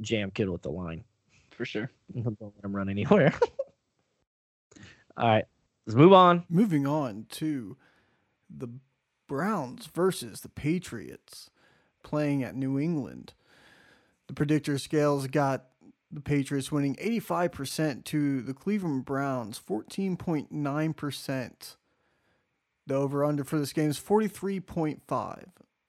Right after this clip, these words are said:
Speaker 3: Who do we start and sit for this game?
Speaker 1: Nick Chubb comes back from bye. Great.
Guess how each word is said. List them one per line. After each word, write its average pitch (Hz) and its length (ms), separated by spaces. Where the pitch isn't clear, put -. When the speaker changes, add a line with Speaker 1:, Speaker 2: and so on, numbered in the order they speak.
Speaker 3:
Who 240 140
do 214 160
we 185 320
start 151 600
and 131 200
sit - 380
for 135 140
this 110 200
game? - 440
Speaker 1:
Nick 131 200
Chubb 190 380
comes 127 140
back 151 180
from 135 140
bye. 190 340
Great. 143 380